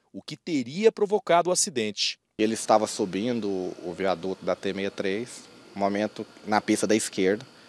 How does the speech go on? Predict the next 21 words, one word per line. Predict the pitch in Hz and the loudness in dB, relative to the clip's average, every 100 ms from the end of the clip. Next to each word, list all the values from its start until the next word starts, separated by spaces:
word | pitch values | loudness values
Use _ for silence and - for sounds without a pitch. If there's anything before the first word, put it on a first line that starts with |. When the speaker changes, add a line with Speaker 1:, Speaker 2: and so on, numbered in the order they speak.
| - - | -10 0
Speaker 2:
Havia | 95 104 117 | 0 2 2
um | |
carro | 117 107 107 | 4 4 4
branco | 98 98 - | 0 0 -2
na | 95 | -4
pista | - 101 - | -2 -4 -2
da | 92 | -4
direita. | 98 139 104 113 - - - - - - - - | -2 0 -2 -4 -14 -20 -12 -8 -8 -12 -18 -8
Na | 104 | 2
hora | 101 107 | 4 4
que | 113 | 0
ele | 104 | 2
estava | - 104 104 - | 4 6 4 2
passando | 104 101 - 135 165 | 2 2 2 0 0
o | 151 | 2
carro | 143 135 | 0 2
branco, | 107 104 110 - - - - - - | 0 0 -2 -6 -20 -20 -20 -16 -8
esse | 90 | -6
carro | - 104 113 | 2 2 2
branco | 107 107 117 | 0 0 -2
fechou. | 110 147 131 - 113 | -2 -2 -2 -2 -4